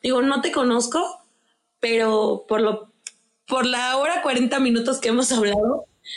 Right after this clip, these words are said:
me puedo dar cuenta que tienes mucho que aportar, tienes mucho que enseñar, pero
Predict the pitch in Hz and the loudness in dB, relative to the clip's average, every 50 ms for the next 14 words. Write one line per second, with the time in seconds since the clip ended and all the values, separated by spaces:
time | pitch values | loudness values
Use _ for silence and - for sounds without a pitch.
0 | - - 240 254 247 254 - - 285 285 311 320 294 285 277 277 269 277 247 233 | -4 -4 -2 -2 -2 -4 -2 0 0 0 2 0 0 0 0 -2 -2 0 0 0
1 | 240 226 240 233 - 285 - - _ _ _ _ _ _ _ _ _ _ _ _ | 0 0 0 -2 -2 -4 -8 -14 _ _ _ _ _ _ _ _ _ _ _ _
2 | _ _ _ - - 247 - 262 262 277 269 277 269 247 277 269 269 233 226 - | _ _ _ -6 -6 -2 0 0 0 2 2 2 0 0 0 -2 -2 -2 -2 -2
3 | 220 214 208 - 202 196 202 233 294 - - _ _ _ _ _ _ _ _ _ | -2 -2 -2 -2 -4 -4 -4 -4 -6 -8 -12 _ _ _ _ _ _ _ _ _
4 | _ _ _ - 247 247 262 269 262 269 262 247 247 262 247 247 226 220 220 226 | _ _ _ -2 0 0 2 2 2 2 2 2 2 0 0 0 0 0 0 0
5 | 214 202 196 190 196 220 - - - _ _ _ _ _ _ _ _ _ _ _ | 0 0 0 0 -2 -4 -6 -8 -12 _ _ _ _ _ _ _ _ _ _ _
6 | _ _ _ _ _ _ - - 226 226 220 214 214 208 202 196 196 190 185 190 | _ _ _ _ _ _ -6 -4 -2 0 0 2 2 2 2 2 2 0 0 -2
7 | - | -4